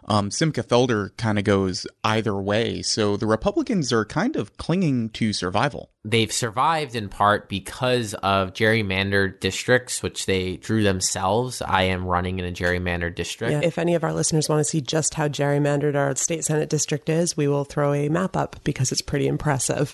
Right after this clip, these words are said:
Speaker 1: At some points, I think it's only about a, a block and a half wide.
Speaker 2: What a lot of people don't realize is that Republicans have been in the majority in the state Senate with one brief interruption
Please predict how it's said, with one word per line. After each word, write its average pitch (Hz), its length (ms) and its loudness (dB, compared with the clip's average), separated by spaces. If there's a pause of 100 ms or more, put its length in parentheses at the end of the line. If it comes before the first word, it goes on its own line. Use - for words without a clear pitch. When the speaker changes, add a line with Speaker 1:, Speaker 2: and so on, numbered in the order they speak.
(120)
Speaker 1:
At 139 120 0
some 131 160 2
points, 127 260 0
I 110 80 2
think 110 160 0
it's - 100 -6
only 107 200 2
about 101 260 2
a, 90 160 2
a 98 60 2
block 110 420 2
and 113 80 0
a - 20 0
half 101 340 0
wide. 98 840 0 (120)
Speaker 2:
What 147 380 4
a 127 60 -8
lot 151 220 2
of 156 100 -6
people 139 240 -2
don't 117 200 4
realize 123 520 2
is 101 120 -8
that 104 200 2
Republicans 110 800 0
have 101 300 0 (400)
been 123 120 0
in 110 300 0
the 98 200 4
majority 107 580 0
in 98 80 -6
the 95 80 -4
state - 340 0
Senate 123 420 2
with 98 480 0 (800)
one 143 720 0 (160)
brief 123 360 4
interruption 104 1080 2